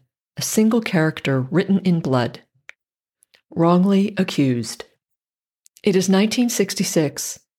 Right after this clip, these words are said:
and China's Cultural Revolution has just begun. Even for a country marked by storied upheaval, the next decade would bring unparalleled turmoil.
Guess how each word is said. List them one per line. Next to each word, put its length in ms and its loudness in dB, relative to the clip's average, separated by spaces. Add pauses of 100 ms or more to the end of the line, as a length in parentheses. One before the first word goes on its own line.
and 120 2
China's 440 2
Cultural 560 0
Revolution 840 0
has 180 -2
just 240 -2
begun. 560 -4 (680)
Even 280 2
for 180 2
a 60 0
country 440 2
marked 400 0
by 120 0
storied 560 0
upheaval, 640 -2 (480)
the 100 2
next 300 2
decade 600 0
would 140 0
bring 340 2
unparalleled 960 0
turmoil. 680 -4